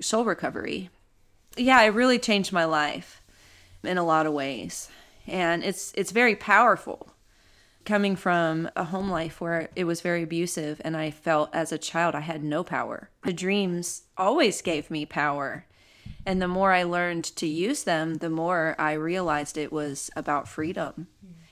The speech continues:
and the power to manifest and the power to understand what's happening behind the veils and the things we don't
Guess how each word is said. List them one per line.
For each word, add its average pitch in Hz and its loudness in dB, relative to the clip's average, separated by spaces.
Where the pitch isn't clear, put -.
and 208 0
the 202 -2
power 170 2
to 170 -10
manifest 151 -6
and 214 2
the 190 0
power 160 2
to - -8
understand 151 -4
what's 143 -6
happening 147 -4
behind 147 -4
the - -10
veils 139 -8
and 165 -4
the 151 -8
things 139 -8
we 147 -4
don't 143 -6